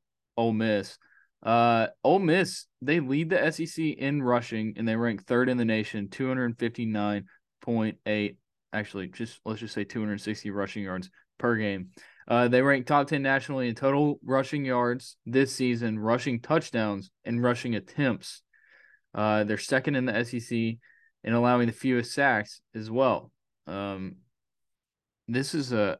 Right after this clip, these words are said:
Ole Miss offensive line that is incredible. I asked Sam Pittman about them on Monday. He said that the tackles are very talented, and then they've got a, a group of three guys there on the inside that have played together for a while. Um, he said that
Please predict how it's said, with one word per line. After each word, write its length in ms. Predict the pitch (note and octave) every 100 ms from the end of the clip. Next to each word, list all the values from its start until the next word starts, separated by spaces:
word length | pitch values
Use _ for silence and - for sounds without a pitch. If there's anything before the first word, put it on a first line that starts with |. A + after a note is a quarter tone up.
| -
Ole 160 | B2+
Miss 260 | A#2+ A#2 A#2
offensive 520 | G2 A2+ A#2+ A#2 G2+
line 340 | G#2 A2+ A2+
that 140 | G2 G2
is 140 | F#2+
incredible. 600 | F#2 F2+ - B2+ A2 -
I 160 | G2+ A2
asked 180 | B2 -
Sam 200 | A#2+ A2+
Pittman 260 | B2+ A#2+
about 220 | A2+ A2+
them 140 | A2 G#2+
on 160 | G2+
Monday. 440 | G2+ B2+ B2+ B2+ B2 _ - _ _ _ -
He 340 | A#2 A#2 G#2+
said 280 | - - A#2
that 120 | A2
the 80 | G2
tackles 680 | F#2+ - A#2 B2 B2+ B2 A#2
are 140 | - G#2
very 380 | G2 A#2 B2+ A#2+
talented, 520 | B2 A#2+ A#2+ B2 A2
and 120 | G#2+
then 120 | G#2+
they've 140 | G#2+ G#2
got 180 | A#2
a, 60 | A2 G#2 _ _ -
a 120 | A2+
group 340 | A2 A2+ B2 B2
of 220 | G#2 - _
three 260 | - C3 B2
guys 360 | A#2+ A#2 A2+
there 180 | A#2 A2
on 100 | G#2+
the 100 | G2+
inside 440 | A2 A2 A2 G#2+ G#2
that 100 | F#2+
have 120 | F#2+
played 220 | A#2+ A2
together 300 | A2 A2 G#2
for 220 | - G#2+
a 60 | F#2+
while. 520 | F#2 G2+ A2+ A#2 A#2 _ _ _ _ _ _
Um, 360 | G2+ G#2 G2+ F#2
he 140 | A2+
said 280 | A2+ B2+ A2+
that 200 | A2 G2